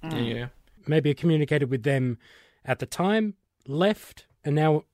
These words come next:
Speaker 3: that it's gotten back, we've come along.
Speaker 1: Mm.
Speaker 2: Mm, that's good. I like that.
Speaker 1: Okay, yeah, yeah,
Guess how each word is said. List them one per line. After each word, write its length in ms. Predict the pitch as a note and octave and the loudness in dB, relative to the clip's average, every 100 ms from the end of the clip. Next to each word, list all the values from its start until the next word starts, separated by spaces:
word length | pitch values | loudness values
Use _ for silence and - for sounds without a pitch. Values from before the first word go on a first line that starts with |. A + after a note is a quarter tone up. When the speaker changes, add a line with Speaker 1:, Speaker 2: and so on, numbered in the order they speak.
| - | -4
Speaker 3:
that 140 | C#3+ | -2
it's 80 | C3 | 0
gotten 260 | - B2+ A2 | 0 0 0
back, 400 | C#3 B2 - - _ _ - | 0 -2 -4 -20 _ _ -4
we've 360 | B2 C3 A#2+ | 2 2 0
come 180 | - C3+ | -2 -2
along. 400 | A#2 A2+ G2+ F#2+ - _ _ - | 0 -2 -6 -10 -16 _ _ -10
Speaker 1:
Mm. 840 | D#3+ E3+ E3+ E3 D#3+ B2 G#2 F#2 | -6 -6 -6 -6 -4 -6 -6 -4
Speaker 2:
Mm, 260 | C#3 A2+ A2+ - | -2 -2 -4 -10
that's 160 | - - | -10 -4
good. 240 | G#2+ C#3+ | -4 -4
I 40 | E3 | -8
like 180 | D#3 C#3 | -10 -8
that. 200 | A#2+ - - _ _ - | -8 -10 -18 _ _ -12
Speaker 1:
Okay, 480 | F#4 - A#2+ G#2+ E3+ | -12 -10 -10 -10 -14
yeah, 360 | - G3 F#3 F3 | -8 -4 -2 -4
yeah, 340 | E3+ F3 D#3 | -6 -6 -6